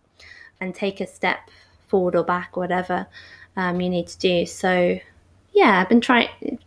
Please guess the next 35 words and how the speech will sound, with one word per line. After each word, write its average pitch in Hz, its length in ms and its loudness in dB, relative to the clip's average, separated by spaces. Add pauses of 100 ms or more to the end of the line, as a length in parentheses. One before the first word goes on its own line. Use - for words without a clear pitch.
trying 370 300 6
to 226 100 2
kind 196 340 2
of, 185 140 -2
I 190 80 0
guess, 202 320 0
integrate 202 520 2
some 190 140 -6
of 170 60 -8
that 175 200 -4
stuff - 360 -6
into 180 560 -6 (680)
my 185 520 0 (340)
working 180 460 0
life. 175 420 -2 (320)
I - 40 -8
think 415 200 6
also 285 380 6
because 226 500 2
I, 220 480 2 (240)
I 208 140 2
really 240 460 2
enjoyed 208 480 2
the 202 80 -2
work 190 240 -2
I 196 60 -8
did 185 180 -6
with 190 160 -12
Tate. 180 300 -4
It - 100 -4
was, - 260 -10
it 202 80 -4
was 202 120 -8
eleven 208 460 2
months - 640 -6